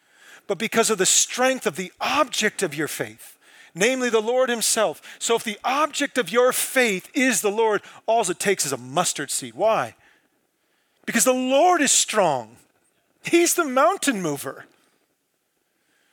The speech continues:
But if you have little faith or even a lot of faith in yourself, you're not gonna move anything. The greatest challenge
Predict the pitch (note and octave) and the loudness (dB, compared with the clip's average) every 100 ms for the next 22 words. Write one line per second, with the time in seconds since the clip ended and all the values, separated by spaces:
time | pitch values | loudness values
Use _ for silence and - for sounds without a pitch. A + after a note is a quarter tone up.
0 | _ _ _ - A3 A3+ B3+ C#4+ B3+ G3+ | _ _ _ -6 0 0 0 0 0 0
1 | A#3 D4+ D4+ - - A#3+ F#3+ - B3 C#4+ | 0 0 0 -2 -2 -2 -2 -4 -4 -2
2 | C#4 A3+ G3 G3+ B3+ C#4+ D#4 C#4+ - G3+ | 0 0 0 0 -2 2 2 2 0 -2
3 | D3 - - C4 C4 A#3+ A#3 - - C4 | -2 -4 -2 -2 0 0 2 0 0 2
4 | C#4+ G#3 - - - C#4+ A3+ F3 G3 G3+ | 0 0 -6 -18 -4 -2 0 -2 -6 -8
5 | - - C4+ F4+ - D#3 G#2+ _ _ _ | -8 2 2 2 -2 -6 -8 _ _ _
6 | _ _ _ _ _ _ _ _ _ _ | _ _ _ _ _ _ _ _ _ _
7 | _ _ _ _ _ _ _ _ _ _ | _ _ _ _ _ _ _ _ _ _
8 | _ _ _ _ _ _ - - - - | _ _ _ _ _ _ -20 -20 -20 -16
9 | B2+ G#3 F3 C#3+ F#3+ A#3 B3 - - - | -4 -2 -2 -6 -4 -2 -2 -6 -6 -4
10 | F#3 F#3 D3+ A#2 G#2+ - - | -2 0 -4 -8 -12 -12 -12